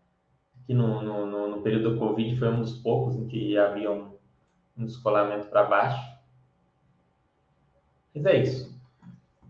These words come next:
Bom, pessoal, é... vou encerrar aqui pra vocês. Vamos dar uma olhada se a gente encontra aqui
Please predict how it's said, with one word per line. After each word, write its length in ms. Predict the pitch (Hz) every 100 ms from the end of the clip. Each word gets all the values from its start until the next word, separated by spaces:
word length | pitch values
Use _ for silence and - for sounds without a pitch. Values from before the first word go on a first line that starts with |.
| - _ _ _ _ _ _ _ _
Bom, 240 | 170 180 127
pessoal, 760 | 123 - 107 101 101 - -
é... 880 | 127 127 127 127 127 127 127 127 127 127 127 - - - - - -
vou 100 | 165
encerrar 500 | - 151 127 127 127
aqui 120 | 127
pra 120 | 123
vocês. 480 | 117 120 143 170 170
Vamos 160 | 170 160
dar 80 |
uma 100 | 147
olhada 260 | 123 113 110
se 260 | 120 123 123
a 40 |
gente 300 | 120 113 -
encontra 480 | 123 - 107 107 117
aqui 300 | - 113